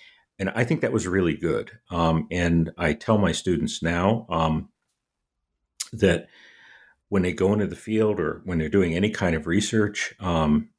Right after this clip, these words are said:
i-, if, if they come away with the answer they thought they were gonna get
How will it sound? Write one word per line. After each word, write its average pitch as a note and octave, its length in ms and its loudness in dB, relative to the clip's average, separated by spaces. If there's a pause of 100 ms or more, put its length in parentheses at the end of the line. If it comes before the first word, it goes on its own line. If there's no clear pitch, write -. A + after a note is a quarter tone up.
(120)
i-, E2+ 200 2
if, F2+ 220 4 (160)
if - 200 4 (240)
they A#2+ 300 2 (120)
come C3 320 -4
away F#2+ 680 0
with F2 200 0
the F#2 240 -2
answer F#2 260 2
they D2+ 200 0
thought F2 460 0 (420)
they E2+ 120 -2
were E2 120 2
gonna D#2 200 0
get - 420 0